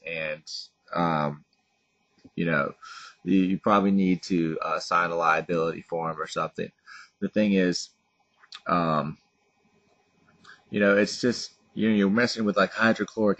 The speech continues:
acid and things like that. Those chemicals really can burn you, and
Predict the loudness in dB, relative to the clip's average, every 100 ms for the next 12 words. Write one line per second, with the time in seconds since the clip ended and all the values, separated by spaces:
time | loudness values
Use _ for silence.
0 | 0 0 0 -2 -12 -8 -6 -2 -2 2
1 | 2 0 2 2 2 -2 -6 -6 -6 -10
2 | -2 2 2 0 -4 -8 -6 -4 -6 -10
3 | -20 _ -12 -8 -8